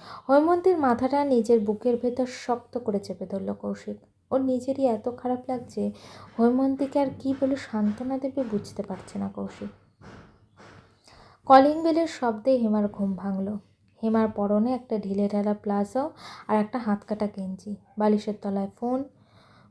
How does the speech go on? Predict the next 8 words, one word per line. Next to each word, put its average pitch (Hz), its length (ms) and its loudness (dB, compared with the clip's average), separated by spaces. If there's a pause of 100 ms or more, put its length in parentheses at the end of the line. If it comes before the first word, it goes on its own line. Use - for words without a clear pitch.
ঘুম 277 220 4
ঘুম 294 220 2
চোখে 262 320 2
হাত 233 320 4
বাড়িয়ে 240 240 2
ফোনটা 226 380 0
টেনে 220 320 0
নিল। 226 320 2